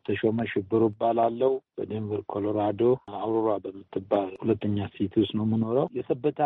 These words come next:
እና አካባቢ ዲያስፖራ የሚባል ማህበር አለ። ከዓመት ሆኖታል። የምናደርገው በሰበታ ጀመርን እንጂ ያው በሁሉም ቦታ ችግር ባለበት ቦታ በሙሉ እየደረስን እንሞላለን። እኔ ጋም በካናዳም ያሉ የዚህ የሰበታ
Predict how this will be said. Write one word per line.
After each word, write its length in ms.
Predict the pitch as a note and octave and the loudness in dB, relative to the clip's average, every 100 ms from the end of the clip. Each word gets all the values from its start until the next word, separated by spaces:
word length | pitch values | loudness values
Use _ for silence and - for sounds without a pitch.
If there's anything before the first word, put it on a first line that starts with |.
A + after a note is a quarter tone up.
| C3+ | 0
እና 180 | C3 C3 C3 | 0 0 0
አካባቢ 420 | A2+ - A#2+ A#2 A2 G2+ | 0 -2 0 2 0 0
ዲያስፖራ 480 | G#2+ G#2 - A2+ A2+ | 2 2 0 2 2
የሚባል 580 | A2 G2+ G2 G2+ F#2+ F#2+ G2 G2+ | 2 -2 -2 -2 -2 -4 -6 -4
ማህበር 440 | G2+ G2 G2+ G2+ G2 | -2 -2 -2 -4 -4
አለ። 240 | G2+ A2+ C#3+ - | -2 2 2 2
ከዓመት 320 | B2 B2+ C3 C3+ | 0 0 2 2
ሆኖታል። 460 | C3+ C3 C3+ C3 - - | 0 0 -2 -4 -6 -8
የምናደርገው 640 | A#2+ C#3 D3 D3 C#3+ D#3+ - | -2 2 2 2 0 -2 -2
በሰበታ 500 | A#2+ G#2+ A#2 G#2 A#2+ A#2+ G2+ | -8 -4 -2 0 2 0 0
ጀመርን 500 | A#2+ A#2 A#2+ A#2 A#2+ | -4 -2 -4 -4 -6
እንጂ 220 | A#2+ A2+ D#3 | -6 0 0
ያው 180 | G#2 G2 | 0 -2
በሁሉም 380 | G#2+ D#3 D3 A#2+ | 4 4 4 0
ቦታ 200 | A2+ A2+ G#2+ | 0 0 -2
ችግር 300 | - G#2 A2+ | -4 -6 -2
ባለበት 540 | G#2+ G2+ G2+ G2+ A2 G2+ | 2 2 0 -2 -4 -2
ቦታ 220 | A2 A#2 A#2+ A2+ | -2 -2 -2 0
በሙሉ 360 | B2+ C3+ C#3 E3 F3 - - | -2 0 0 -2 -4 -8 -4
እየደረስን 840 | G#2+ A2+ A2+ A2+ A2+ A2+ - C3+ C3+ - G#2+ G#2 A2+ G#2+ | -2 0 -2 -2 -4 -4 -4 -4 -4 -8 -20 -4 -2 -2
እንሞላለን። 800 | A2 A#2 A#2 G#2+ G#2 G#2 A2 G#2+ | -4 -2 0 2 0 -2 -10 -4
እኔ 180 | A2+ A2 | -4 0
ጋም 220 | A#2+ A#2 | -2 -2
በካናዳም 600 | G2 - G#2 A2 A2 A2 | -6 -8 -8 -2 0 2
ያሉ 280 | A2+ G#2 G#2+ A2+ A2 | 2 0 2 2 4
የዚህ 560 | G#2 G#2+ - _ A#2 A2+ G2+ G#2+ G#2+ - | 4 4 2 _ -2 0 0 0 -2 -2
የሰበታ 460 | C3 - F#2+ G#2+ | -4 -4 -6 -4